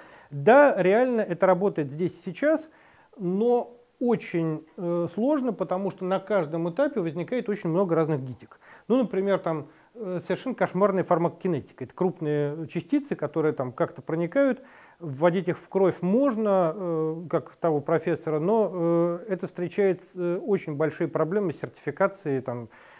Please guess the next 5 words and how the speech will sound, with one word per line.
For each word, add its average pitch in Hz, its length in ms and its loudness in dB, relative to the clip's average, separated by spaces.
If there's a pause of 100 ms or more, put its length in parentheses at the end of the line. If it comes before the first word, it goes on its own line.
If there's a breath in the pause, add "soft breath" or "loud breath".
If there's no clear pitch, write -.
(120)
э, 160 400 -2
законодательством. 143 760 -2 (380 loud breath)
Значит, 165 380 -6
эм, 175 800 -2
соответственно, 196 720 -2